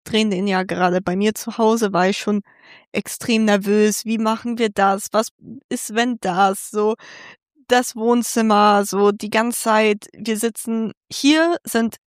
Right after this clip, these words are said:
extrem entspannt und es ist einfach locker, so, das überrascht mich auch ziemlich. Und eigentlich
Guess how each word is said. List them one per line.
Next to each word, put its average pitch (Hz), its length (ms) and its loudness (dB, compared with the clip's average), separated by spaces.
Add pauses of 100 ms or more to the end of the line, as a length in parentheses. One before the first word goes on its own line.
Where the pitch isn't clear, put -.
extrem 262 640 -4 (100)
entspannt 240 800 -2
und 233 460 -2 (880)
es 226 160 0
ist - 180 -4
einfach 285 500 -2 (540)
locker, 208 760 2
so, 196 320 2 (160)
das - 280 0 (380)
überrascht 196 520 -4
mich 190 200 -8
auch - 120 -6
ziemlich. 190 420 -8
Und 208 180 -8
eigentlich 285 440 -2